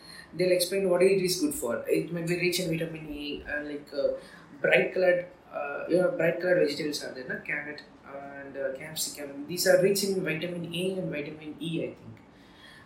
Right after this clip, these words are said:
And, uh, so if you need vitamin E, you need not go for supplements. You can just have a good carrot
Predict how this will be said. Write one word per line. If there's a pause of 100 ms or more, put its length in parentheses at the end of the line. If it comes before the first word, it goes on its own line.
(180)
And,
uh,
so
if
you
need
vitamin
E,
you
need
not
go
for
supplements.
You
can
just
have
a
good (140)
carrot